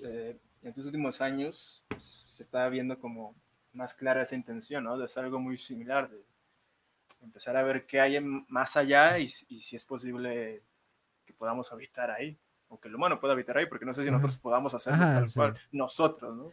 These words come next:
Speaker 1: Pero bueno.
Speaker 2: Sí, que, que igual, quién sabe, o sea, sí, ya, ya vamos para mal camino, güey, pero, pues, igual, quién sabe si nos toque ver ya una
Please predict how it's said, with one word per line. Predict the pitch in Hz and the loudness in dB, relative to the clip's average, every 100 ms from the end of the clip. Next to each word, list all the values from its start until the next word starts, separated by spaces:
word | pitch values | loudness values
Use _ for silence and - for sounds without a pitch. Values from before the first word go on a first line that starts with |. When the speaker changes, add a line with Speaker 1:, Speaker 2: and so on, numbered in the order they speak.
| _ | _
Speaker 1:
Pero | 113 | -20
bueno. | _ _ | _ _
Speaker 2:
Sí, | 214 202 | 2 4
que, | 135 123 | 4 6
que | 135 | 8
igual, | 151 | 8
quién | 151 175 | 10 10
sabe, | 170 175 156 | 12 10 10
o | |
sea, | 147 131 131 _ _ _ _ | 8 6 4 _ _ _ _
sí, | 143 151 | 6 10
ya, | 160 - | 10 10
ya | 160 | 10
vamos | 170 175 165 131 - | 12 12 12 8 2
para | - 127 | 8 12
mal | 139 156 | 12 12
camino, | 175 180 185 185 | 12 12 12 12
güey, | 180 | 10
pero, | 160 120 | 8 4
pues, | - | 6
igual, | 123 120 | 4 6
quién | 131 | 6
sabe | 120 120 | 6 8
si | 127 | 8
nos | 113 | 8
toque | - 113 120 | 4 6 6
ver | 117 117 | 8 8
ya | 117 113 | 6 6
una | 113 117 110 | 6 6 6